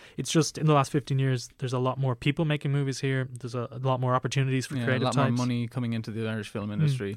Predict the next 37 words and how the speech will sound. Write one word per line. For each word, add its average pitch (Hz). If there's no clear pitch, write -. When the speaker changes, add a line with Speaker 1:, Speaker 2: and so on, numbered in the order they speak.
Speaker 2:
Yeah. -
Speaker 1:
And 131
as 147
such, 156
I 147
think 139
there's 131
a 135
lot 135
more 131
diverse 127
stories 151
being 131
told 131
now 127
than 123
there 123
was 127
in 123
the 120
past. 131
So 117
we 131
have 123
gritty 127
portraits 120
of 117
people 127
living 120
on 117
the 120
margins 117
of 107
society. 151
We 127
have 113
more 113